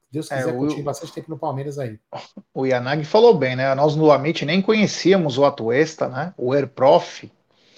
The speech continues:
Speaker 2: Inclusive, o Aldo e o Bruno falaram muito sobre a M L S do nível baixo. Falou que trazer o Atuesta era um risco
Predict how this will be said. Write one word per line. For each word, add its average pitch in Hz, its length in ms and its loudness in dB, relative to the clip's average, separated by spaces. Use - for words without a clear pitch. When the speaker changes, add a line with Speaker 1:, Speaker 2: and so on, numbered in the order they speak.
Speaker 2:
Inclusive, 202 840 4
o 160 180 8
Aldo 220 300 6
e 196 100 -2
o 175 60 2
Bruno 170 300 -6
falaram 190 300 2
muito 196 460 -4
sobre 170 300 2
a 160 40 6
M 151 80 -4
L 131 140 0
S 143 200 2
do 143 80 -6
nível 147 300 0
baixo. 135 540 2
Falou 170 240 6
que 185 140 -4
trazer 165 420 4
o 190 60 6
Atuesta 160 420 0
era 165 80 -2
um 156 80 -6
risco 165 580 -8